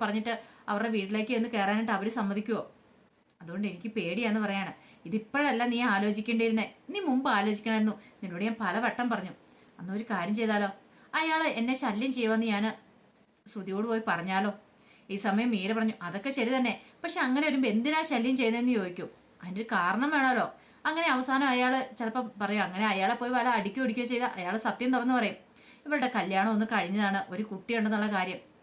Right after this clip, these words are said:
അതോടുകൂടി പിന്നെ എന്താ സംഭവിക്കുന്ന അറിയാലോ. നമ്മൾ ഒളിച്ചു വെക്കാൻ ശ്രമിച്ച എല്ലാം പുറത്താവും. അപ്പൊ നീ തന്നെ വേണം എന്ത് തീരുമാനിക്കാം.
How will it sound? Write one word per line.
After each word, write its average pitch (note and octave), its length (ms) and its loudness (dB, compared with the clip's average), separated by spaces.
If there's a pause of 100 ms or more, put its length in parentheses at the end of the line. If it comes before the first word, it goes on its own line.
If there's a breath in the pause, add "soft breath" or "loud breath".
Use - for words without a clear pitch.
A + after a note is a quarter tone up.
(120)
അതോടുകൂടി G#3 420 0
പിന്നെ A#3+ 260 0
എന്താ A3 160 0
സംഭവിക്കുന്ന A#3+ 500 0
അറിയാലോ. A3+ 400 2 (800 soft breath)
നമ്മൾ D#4 180 0
ഒളിച്ചു C4 280 2
വെക്കാൻ B3+ 220 2
ശ്രമിച്ച A3+ 320 0
എല്ലാം A#3 260 2
പുറത്താവും. F#3+ 560 -4 (100)
അപ്പൊ F#3+ 140 -12
നീ G3+ 340 -2
തന്നെ C4+ 140 4
വേണം A3 200 2
എന്ത് G3+ 200 -2
തീരുമാനിക്കാം. A3 680 0